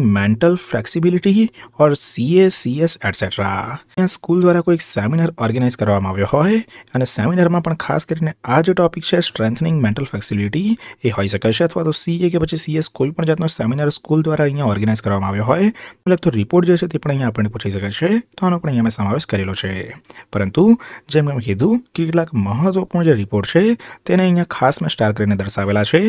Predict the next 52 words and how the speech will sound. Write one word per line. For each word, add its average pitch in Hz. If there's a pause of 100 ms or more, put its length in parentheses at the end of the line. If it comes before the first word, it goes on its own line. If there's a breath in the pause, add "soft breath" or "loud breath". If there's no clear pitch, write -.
(320 loud breath)
તો -
તમે 175
જો 185
અહીંયા 170
રિપોર્ટ 175
રાઇટિંગ 135
લખવાના 131
છો 156
તો 151 (320)
આ 165
જેટલા 180
પણ 131
રિપોર્ટ 104
છે -
તેની 160
તૈયારીઓ 151
તમારે 143
અહીંયા 139
ખાસ 131
કરી 101
લેવાની 98
છે. 104 (500)
દોસ્તો, 202
રિપોર્ટ 196
રાઇટિંગ 190
તો 185
અહીંયા 170
આપણે 143
વાત 117
કરી 98
લીધી 104
છે 175 (280)
અને 151
અગાઉ 123
જેમ 104
કે 104
મેં 98
જણાવ્યું 117
કે 107
રિપોર્ટ 160
રાઇટિંગ 151
અને 131
ઈમેલ 143
રાઇટિંગ 139 (100)
બંને 127
જ 170
મેં 165
શીખવાડ્યું 156
છે, 196 (420 loud breath)
જેને 165
તમે 165
નીચે 151